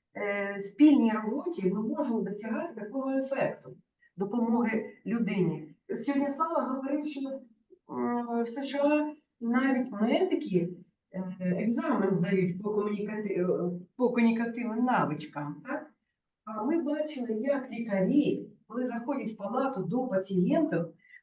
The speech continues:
ну, ми бачимо, як це відбувається. Вони так спілкуються зі своїми пацієнтами, як, і начебто їх то рідні бабусі. Ось таке у нас було таке враження. Тому дякую, В'ячеслава. Ви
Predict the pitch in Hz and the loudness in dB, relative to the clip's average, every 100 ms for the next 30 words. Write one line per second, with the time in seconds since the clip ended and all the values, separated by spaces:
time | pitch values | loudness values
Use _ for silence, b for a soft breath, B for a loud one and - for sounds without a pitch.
0 | _ 202 208 190 - - 190 180 214 214 | _ -2 6 6 6 2 4 8 8 8
1 | 269 262 262 - 277 285 - 277 240 165 | 6 6 4 4 0 0 0 0 2 2
2 | - 151 - _ - 226 277 285 285 311 | -2 -10 -16 _ -10 -2 2 0 2 0
3 | 294 285 - 240 240 277 254 220 - 240 | 0 -2 -4 -4 -2 -4 -2 -6 -4 0
4 | 285 269 247 220 220 240 311 320 311 311 | 2 2 0 -6 -8 -4 -2 -2 -4 -6
5 | B _ 262 254 220 - 233 233 240 294 | B _ -2 -2 -2 -8 -6 -2 2 2
6 | 311 302 262 247 285 - - 247 240 - | 0 -4 0 2 2 -2 -2 0 2 0
7 | 277 - - - - - - _ _ _ | -2 -2 -4 -6 -16 -20 -20 _ _ _
8 | _ _ _ 233 233 285 285 277 247 247 | _ _ _ -2 0 0 2 4 4 2
9 | 247 208 233 226 226 185 165 131 - 143 | 0 -2 -2 -2 -2 0 0 0 -6 -8
10 | 139 139 - _ _ 226 247 240 170 285 | -10 -14 -20 _ _ 4 6 4 4 4
11 | 302 294 226 220 - 202 277 339 330 311 | 4 0 -6 -8 -10 -8 0 2 4 0
12 | 302 b b _ 240 302 302 | -4 b b _ -2 0 -2